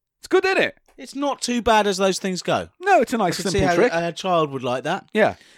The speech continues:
Speaker 2: And it's very similar to the sort of, uh, thing you do in your thumb.
Speaker 1: Yeah,
Speaker 2: Breaks
Speaker 1: that
Speaker 2: in
Speaker 1: whole
Speaker 2: half.
Speaker 1: thing.
Speaker 2: It's that
Speaker 1: Da,
Speaker 2: kind
Speaker 1: da,
Speaker 2: of,
Speaker 1: da, da,
Speaker 2: it's very
Speaker 1: da,
Speaker 2: well
Speaker 1: da,
Speaker 2: done.
Speaker 1: da,
Speaker 2: You do that
Speaker 1: da,
Speaker 2: very
Speaker 1: da,
Speaker 2: well.
Speaker 1: da. Thank you.
Speaker 2: Um,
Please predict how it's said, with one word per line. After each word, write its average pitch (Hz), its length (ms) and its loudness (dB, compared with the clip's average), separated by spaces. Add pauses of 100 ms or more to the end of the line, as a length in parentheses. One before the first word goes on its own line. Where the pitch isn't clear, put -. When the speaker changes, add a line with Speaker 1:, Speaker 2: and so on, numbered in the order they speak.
Speaker 2:
And 185 100 -6
it's 190 120 -6
very 247 200 0
similar 220 300 -4
to 208 140 -8
the 196 80 -6
sort 208 240 -4
of, 190 160 -8
uh, 190 240 0 (360)
thing 202 140 -8
you 190 80 -10
do 190 160 -2
in 185 100 -2
your 185 120 -6
thumb. 175 420 -6 (100)
Speaker 1:
Yeah, 339 220 6
Speaker 2:
Breaks 277 80 6
Speaker 1:
that 285 80 2
Speaker 2:
in 247 60 0
Speaker 1:
whole 220 100 6
Speaker 2:
half. 185 80 -2
Speaker 1:
thing. 160 120 2
Speaker 2:
It's 139 100 -6
that 175 160 -6
Speaker 1:
Da, 196 100 6
Speaker 2:
kind 170 140 0
Speaker 1:
da, 196 80 6
Speaker 2:
of, 190 240 4
Speaker 1:
da, 165 240 4
da, 156 80 0
Speaker 2:
it's 151 140 4
very 151 240 2
Speaker 1:
da, 180 60 -4
Speaker 2:
well 175 200 2
Speaker 1:
da, 165 140 -2
Speaker 2:
done. 185 80 4
Speaker 1:
da, 165 60 6
Speaker 2:
You 147 60 2
do 160 120 -2
that 127 160 0
Speaker 1:
da, 151 80 -4
Speaker 2:
very 120 140 0
Speaker 1:
da, 117 100 0
Speaker 2:
well. 117 100 -2
Speaker 1:
da. 120 100 -2 (100)
Thank 110 220 -4
you. 175 220 -2 (160)
Speaker 2:
Um, 202 320 -4